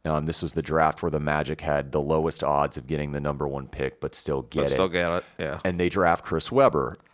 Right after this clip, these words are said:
Speaker 1: But they draft Chris Webber with no intention of keeping Chris Webber because apparently,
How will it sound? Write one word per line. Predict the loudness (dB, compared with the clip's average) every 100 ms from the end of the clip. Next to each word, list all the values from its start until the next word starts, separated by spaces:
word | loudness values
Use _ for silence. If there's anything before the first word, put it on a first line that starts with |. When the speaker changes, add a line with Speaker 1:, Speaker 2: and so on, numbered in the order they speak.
| _
Speaker 1:
But | 0 2
they | 2
draft | 4 4 4 2
Chris | 2 2 2
Webber | 2 4 2 2
with | -2 -2
no | 0 2
intention | 0 -2 -4 -4 -4
of | -4 -6
keeping | -6 -6 -2 -2 -4
Chris | -2 -2 0
Webber | 0 0 0 -2 -6 -20 -14 -4
because | 0 0 0
apparently, | -2 0 2 0 0 0 2